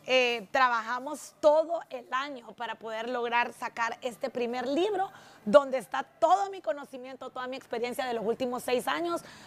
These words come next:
donde he recibido cursos, brindado asesorías, hemos hecho, em,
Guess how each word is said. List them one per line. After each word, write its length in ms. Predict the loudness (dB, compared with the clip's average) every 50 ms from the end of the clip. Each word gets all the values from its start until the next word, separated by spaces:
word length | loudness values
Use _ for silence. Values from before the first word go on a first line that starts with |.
| -10 4
donde 380 | 6 6 8 8 6 2 2 2
he 80 | 0
recibido 460 | 0 -2 -4 -4 -4 -2 -2 -2 -4
cursos, 600 | -4 0 2 4 4 4 2 0 0 0 0 0 -2
brindado 360 | -4 -2 -2 0 0 0 0
asesorías, 960 | 0 -2 -4 -4 -2 -2 0 2 4 4 6 6 6 4 4 2 0 -4 -6 -10 -16 -20 -20 -20 -16 -10
hemos 380 | -6 -6 -4 -4 -4 -6 -6 -4
hecho, 640 | -2 -2 -2 0 0 0 2 2 2 2 0 -2 -4 -2
em, 420 | -2 0 0 0 -2 -4 -6 -10